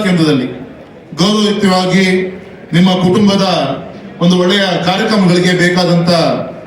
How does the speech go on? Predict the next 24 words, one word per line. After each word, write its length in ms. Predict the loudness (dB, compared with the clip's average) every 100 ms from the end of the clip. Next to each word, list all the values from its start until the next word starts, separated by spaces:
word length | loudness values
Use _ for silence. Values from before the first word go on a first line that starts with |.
| -10 -2
ನೌಕರಿ 320 | 0 2 0 2
ಭವನಕ್ಕೆ 400 | 2 2 2 0 0 -2
ಹೆಚ್ಚಿನ 260 | 0 0 2
ಒಂದು 180 | 2 2 2 0 0 0
ಆದ್ಯತೆಯನ್ನು 460 | 0 2 4 2 2
ಕೂಡ 100 | 0 0 -2 -4 -8 -14 -18 -6
ಕೊಟ್ಕೊಂಡ್ಬಂದಿದ್ದು 560 | 0 2 2 2 2 2
ತಮಗೆಲ್ಲರೂ 360 | 4 4 4 2 2
ಕೂಡ 100 | 2 2
ಗೊತ್ತಂತ 280 | 2 0 2 0
ವಿಚಾರ. 180 | 0 -2 -2
ಆಯೋಗನ 380 | -2 0 2 2 2
ರಚನೆ 220 | 2 2 2
ಮಾಡಿದ್ದು 320 | 2 0 2 0 0 -4 -10 0
ನಮ್ಮ 140 | 2 4 4
ಹಿಂದಿನ 240 | 4 4 2
ಸರ್ಕಾರ 260 | 0 0 0 2
ಅಂತ 100 | 2 2
ಹೇಳಿ 180 | 2 2 0 -4 -12 -18 -6 0
ಅರುಣ್ 200 | 2 4
ಅವರೇ 140 | 4 4
ನಿಮಗೆಲ್ಲರೂ 340 | 4 4 2 2
ಕೂಡ 100 | 0 0
ಗೊತ್ತಂತ 280 | 2 2